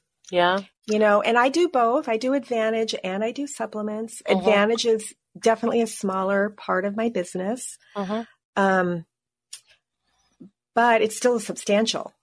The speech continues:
Speaker 2: it's still a substantial income that I earn on the Advantage side. But we do birthday reviews. Um, we reach out, of course, before and during A E P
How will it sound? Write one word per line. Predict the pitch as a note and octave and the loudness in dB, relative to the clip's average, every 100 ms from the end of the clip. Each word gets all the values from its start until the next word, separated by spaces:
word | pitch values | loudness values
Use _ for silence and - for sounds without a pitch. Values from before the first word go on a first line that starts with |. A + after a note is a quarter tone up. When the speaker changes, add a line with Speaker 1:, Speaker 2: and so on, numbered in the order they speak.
| - | -2
Speaker 2:
it's | G#3 | -2
still | - A#3 | 2 2
a | G3+ | 2
substantial | G3+ G#3 - G3+ F3+ F3+ - | -2 -6 0 0 0 -2 2
income | G#3+ A3 F#3 E3 | 2 2 -2 -2
that | E3+ | 0
I | E3 - | 0 2
earn | F#3+ F#3+ F3 E3+ | 2 2 0 -2
on | F3 F3 | 0 2
the | F3 | 0
Advantage | D#3+ E3+ D#3 D#3 | -2 -4 -6 -6
side. | - G#3 G#3 E3+ D#3+ F3 _ - - - - _ _ _ _ _ _ | -6 -2 -2 -2 -6 -8 _ -20 -20 -20 -20 _ _ _ _ _ _
But | G#3+ F#3+ F3+ | 2 4 2
we | G3 C#4 | 2 2
do | D#4 D#4+ A#3+ | 4 2 2
birthday | G3+ F#3+ G3+ B3 | 2 2 2 0
reviews. | A#3+ B3 A#3 B3 B3 B3 B3 B3+ A#3+ - - - | 2 -4 -2 -2 0 0 0 0 -2 -6 -4 0
Um, | F#3+ F#3 E3+ D#3+ D#3+ - _ _ - | 2 2 0 -2 -6 -12 _ _ -2
we | G#3+ A3+ | 2 4
reach | A3+ G#3 | 4 2
out, | G3 F#3 G3+ | 2 2 0
of | |
course, | G3+ A3+ G#3 G#3+ - | -2 0 0 0 -4
before | - G3 F#3+ - F3+ F#3 F#3+ | -4 -4 -4 -2 2 4 2
and | - F3+ | 2 -2
during | E3+ F3+ F3+ F#3 | 0 0 2 0
A | - E3+ | -2 -2
E | F3+ | -2
P | E3+ - B3+ B3+ C4 C#4 | -8 -4 -2 2 0 -2